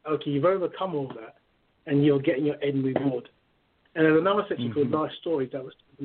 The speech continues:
Speaker 1: whole set of different themes that were close to me.
Speaker 2: Yeah.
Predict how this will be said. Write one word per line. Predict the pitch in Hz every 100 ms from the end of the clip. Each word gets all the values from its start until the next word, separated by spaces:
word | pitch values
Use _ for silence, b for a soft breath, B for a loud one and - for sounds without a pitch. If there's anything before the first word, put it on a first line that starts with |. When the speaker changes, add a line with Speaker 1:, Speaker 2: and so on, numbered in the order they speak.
| -
Speaker 1:
whole | - - 151 147 139 139 -
set | 131
of | 135
different | 143 151 139 -
themes | 147 131
that | 139 123
were | 123
close | 143 135 -
to | 139
me. | 139 170 _ _ _ _ _ _ _ _ _ _ _ _ _ _ _ _ _ _ _ _ _ _ _ _ _ - 147
Speaker 2:
Yeah. | 110 104